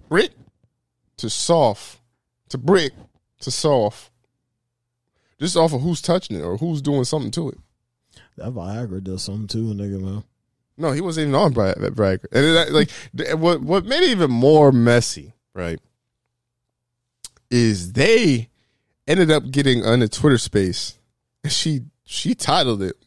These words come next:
Speaker 1: "His dick don't get up for me," with a sad face. And then the guy started explaining this, and he was just like, "Yo, it's not physical. It's more, like, of emotional connection." 'Cause I think they were in a relationship.
Speaker 2: I
Speaker 1: They
Speaker 2: get that.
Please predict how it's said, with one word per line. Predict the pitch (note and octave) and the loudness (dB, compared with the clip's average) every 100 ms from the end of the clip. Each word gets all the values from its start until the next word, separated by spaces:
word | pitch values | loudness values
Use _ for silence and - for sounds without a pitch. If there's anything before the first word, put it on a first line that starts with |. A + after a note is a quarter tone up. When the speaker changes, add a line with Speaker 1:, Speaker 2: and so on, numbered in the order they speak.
| _ _ _ _ - | _ _ _ _ -8
Speaker 1:
"His | A2+ G#2 | -8 -4
dick | A2 B2 - | 2 2 2
don't | G#2 G2 A2+ | -4 -4 -4
get | G#2 | -4
up | G2+ G2+ - _ | 0 -2 -4 _
for | - G2 | -8 -6
me," | F#2 D#2+ C2+ _ _ _ _ _ _ _ - | -4 -6 -10 _ _ _ _ _ _ _ -4
with | G2+ | -2
a | |
sad | - - B2+ A#2 | 0 2 4 2
face. | G2 D#2 - - _ - - - | -2 -8 -8 -16 _ -20 -18 -6
And | B2 C#3+ | 0 2
then | C3 | 4
the | A2+ | 4
guy | C3+ A#3 - | 2 4 4
started | F#3 C#3+ | 4 6
explaining | A#2+ - D#3 D#3 A2+ | 4 2 2 4 2
this, | G2 F#2+ - - - - - | 0 -4 -6 -12 -20 -20 -6
and | A2 | 0
he | C3 | 2
was | B2+ | 2
just | A2+ - | 0 -2
like, | G#2 A2 | -2 0
"Yo, | A#2 G#2+ | 2 2
it's | G#2 | 0
not | A#2+ G2+ | 0 0
physical. | - A2+ A2+ A#2 A2 | -2 -2 -2 -4 -4
It's | G2+ A2 | -4 -4
more, | G#2+ G#2+ G#2 G2 | -2 0 -2 -2
like, | G2+ G2 | -4 -6
of | F#2+ | -6
emotional | F#2 G#2 - F#2+ | -2 0 0 -4
connection." | - G2 - G2 | -2 -4 -4 -6
'Cause | G2+ A#2+ | -2 2
I | C3+ | 2
think | F3 D3+ | 2 -4
they | B2+ C3 | 0 2
were | A#2+ | 4
in | A#2 | 4
a | G#2 | 2
relationship. | G2+ A2 - - A#2+ | 2 0 0 -4 0
Speaker 2:
I | A2 | 2
Speaker 1:
They | |
Speaker 2:
get | - | 2
that. | A#2 A2 | -2 -6